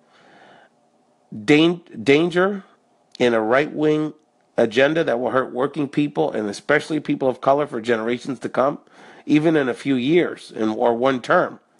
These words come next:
um, has to be eradicated now by stating what he stated, his act-, his reckless actions toward North Korea alone, putting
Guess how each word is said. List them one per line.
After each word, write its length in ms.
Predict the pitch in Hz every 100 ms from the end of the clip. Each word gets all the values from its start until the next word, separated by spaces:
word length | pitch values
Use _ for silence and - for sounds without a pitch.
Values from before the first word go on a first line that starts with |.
| _ - - - _
um, 280 | - 127 113
has 280 | 95 139 135
to 80 | 151
be 80 | 127
eradicated 560 | 117 117 113 120 110
now 160 | 117 107
by 160 | 117
stating 640 | 120 - 180 220 165 95 90 _ _ _ _ _ _ - _
what 160 | 135
he 80 | 135
stated, 520 | 123 - 156 139 110
his 200 | 113 110 -
act-, 240 | 143 -
his 180 | 120 113
reckless 560 | 113 120 185 - 202 180
actions 400 | 170 170 - 117
toward 200 | - 113
North 220 | 113 127 -
Korea 280 | 139 120
alone, 360 | 110 117 113 - _ _ - - - _
putting 380 | - 202 202 175